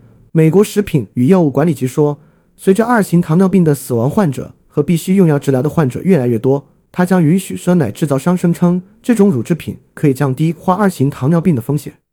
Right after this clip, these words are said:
路透社报道，食品与药物管理局星期五在网站上发布的信函说，它将允许乳制品公司声称，按有限的科学证据，定期食用酸奶可能会降低患二型糖尿病的风险。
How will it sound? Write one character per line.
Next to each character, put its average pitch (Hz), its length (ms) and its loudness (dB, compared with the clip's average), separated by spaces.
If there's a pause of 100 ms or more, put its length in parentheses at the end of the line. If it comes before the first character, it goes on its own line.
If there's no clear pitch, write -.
(460)
路 240 120 2
透 214 100 4
社 196 140 0
报 147 160 0
道， - 300 -8 (360)
食 - 240 -4
品 185 300 2
与 139 140 2
药 208 140 4
物 170 80 2
管 160 200 2
理 165 100 0
局 135 320 -4
星 220 220 -2
期 240 120 0
五 - 220 -4
在 160 140 -2
网 107 160 -2
站 143 140 0
上 131 140 -2
发 151 140 -2
布 151 120 -2
的 131 80 -2
信 139 140 -4
函 117 160 -4
说， 139 340 -2 (360)
它 220 140 -2
将 220 200 0
允 190 220 4
许 202 160 -4
乳 147 160 0
制 185 140 -2
品 120 140 -4
公 151 140 -2
司 180 120 -6
声 180 180 0
称， 180 300 -2 (300)
按 233 140 0
有 139 180 4
限 196 180 0
的 143 100 2
科 247 220 -2
学 170 140 -2
证 156 180 2
据， 110 240 -10 (260)
定 214 200 4
期 233 180 0
食 208 180 -2
用 175 140 4
酸 214 240 -2
奶 - 240 -4 (120)
可 - 120 -4
能 120 120 -2
会 151 120 0
降 139 200 -2
低 156 200 -2
患 196 240 -6
二 214 160 0
型 139 180 -4
糖 131 200 -4
尿 175 100 0
病 180 160 0
的 120 60 -2
风 131 180 -4
险。 - 200 -12